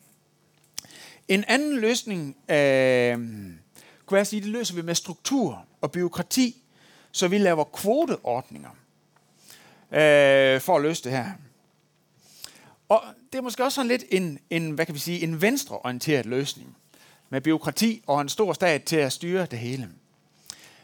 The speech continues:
Men en højreorienteret og, vi kan kalde det liberal løsning, fungerer heller ikke. Fordi der vil man sige, hvis der er et problem her, så er det den enkeltes problem. Det er et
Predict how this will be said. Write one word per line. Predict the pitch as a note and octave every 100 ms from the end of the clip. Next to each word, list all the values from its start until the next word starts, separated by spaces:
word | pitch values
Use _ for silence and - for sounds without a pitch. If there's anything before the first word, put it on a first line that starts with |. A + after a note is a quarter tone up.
| _ _ -
Men | F#3+
en | F3+
højreorienteret | A3+ D4+ B3 G3+ - A#3 F#3+ B2+ - - _
og, | E3 D#3 C3 A2+ - _ _
vi | D#3
kan | C3+
kalde | D#3
det | C#3
liberal | C3 C3 C#3+ A#3+ D#3+ G2
løsning, | - D3 E3+ - F2+ F2 _ _ -
fungerer | F3 A3+ A3
heller | F#3 B3 A#2+ F2+
ikke. | - _ _ _ _ _ _
Fordi | A3 A3+
der | B3 A#3+
vil | G3+
man | F3+
sige, | - A3 A#3 G#3+ _ _ _ _ _ _ _
hvis | F#3+ A#3+
der |
er | A#3+
et | -
problem | G#3+ B3 A3+ D#3
her, | E3+ C#3 F#2+ - _ _ -
så | A3+
er |
det | F#3 D#3
den | D#3 - _
enkeltes | A#3 A#3 F#3+ A#2+ G#2 - - _ _
problem. | A#2+ B2 A#2+ E2+ C#2 _ _ _ _ _ _ _ _ _ _ _ -
Det |
er |
et | E3+